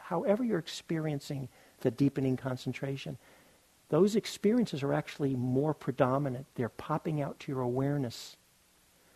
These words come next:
more cl-, predominantly than the sensations of the breath. It can be that way. So you just want to notice if that's happening.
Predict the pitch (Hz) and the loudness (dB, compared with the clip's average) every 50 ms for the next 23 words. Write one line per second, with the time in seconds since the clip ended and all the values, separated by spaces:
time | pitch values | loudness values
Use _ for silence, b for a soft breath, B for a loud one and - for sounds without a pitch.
0 | b b b b b - 135 131 139 151 170 196 220 220 208 - - - 285 403 | b b b b b -2 2 4 6 8 8 10 8 8 6 0 -6 -8 -8 -10
1 | - _ - - - - - - - - 135 147 139 143 147 151 - - 147 139 | -10 _ -18 -18 -18 -18 -16 -10 -4 0 6 6 8 8 8 6 4 2 2 2
2 | 135 135 120 127 135 131 - - - - - 185 139 - - 135 - - 135 135 | 2 2 2 2 0 -2 -4 -14 -14 -8 -4 -4 -4 -2 -2 -2 0 0 -2 -2
3 | 135 170 175 285 302 240 113 - 147 - 147 143 202 185 147 - - 135 131 135 | -2 -4 -2 -2 -4 -4 -4 -6 -6 -6 -4 -2 -2 -2 -2 -4 -6 -8 -10 -12
4 | - _ _ _ _ _ _ _ _ _ _ _ _ _ _ _ _ _ _ _ | -14 _ _ _ _ _ _ _ _ _ _ _ _ _ _ _ _ _ _ _
5 | _ _ _ _ _ _ _ _ _ _ - - - 170 156 180 - - 170 160 | _ _ _ _ _ _ _ _ _ _ -10 -2 -2 -2 -2 -2 -4 -4 -4 -2
6 | 170 170 165 170 170 165 135 - - 139 - 131 123 - - 135 131 - - 147 | 0 0 0 0 0 0 -2 -4 -6 -6 -6 -6 -6 -4 -4 -4 -4 -4 -6 -8
7 | 143 143 | -8 -10